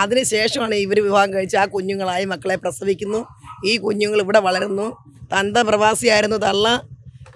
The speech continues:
ഈ കുഞ്ഞുങ്ങളെ ചിറകിനടിയിൽ വെച്ച് കൊണ്ടു കിടന്ന് പൊന്നുപോലെ വളർത്തിയതാ. അങ്ങനെ അവര് വളരെ, ഇന്നത്തെ കുട്ടികളാണെങ്കിൽ പുറവും കണ്ട് വളരുന്ന കൊച്ചുങ്ങൾ, ഈ കൊച്ചുങ്ങൾ അങ്ങനെ അല്ലായിരുന്നു. തള്ളയുടെ ചിറകിനടിയിലിരുന്ന് വളർന്ന് അവരുടെ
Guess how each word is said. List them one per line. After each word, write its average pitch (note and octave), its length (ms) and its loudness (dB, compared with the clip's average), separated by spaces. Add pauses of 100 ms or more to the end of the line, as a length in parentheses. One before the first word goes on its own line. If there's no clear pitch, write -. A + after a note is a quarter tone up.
(120)
ഈ - 20 -2 (120)
കുഞ്ഞുങ്ങളെ A3 440 2
ചിറകിനടിയിൽ G#3+ 560 2
വെച്ച് G#3+ 280 -4 (720)
കൊണ്ടു G3 240 -2
കിടന്ന് G3 320 0
പൊന്നുപോലെ G3 480 2
വളർത്തിയതാ. E3+ 440 -4 (840)
അങ്ങനെ F#3+ 320 0
അവര് G#3 160 0
വളരെ, G#3+ 220 2 (680)
ഇന്നത്തെ A3 320 -2
കുട്ടികളാണെങ്കിൽ A#3 640 2
പുറവും A3 320 4
കണ്ട് A#3+ 180 4
വളരുന്ന G#3 220 2
കൊച്ചുങ്ങൾ, F3+ 300 -2
ഈ - 80 -6
കൊച്ചുങ്ങൾ G#3 260 0
അങ്ങനെ F#3 200 -2
അല്ലായിരുന്നു. F3+ 280 -6 (160)
തള്ളയുടെ F#3 320 -2
ചിറകിനടിയിലിരുന്ന് G3 720 0 (340)
വളർന്ന് F#3 400 -2
അവരുടെ F#3 200 -2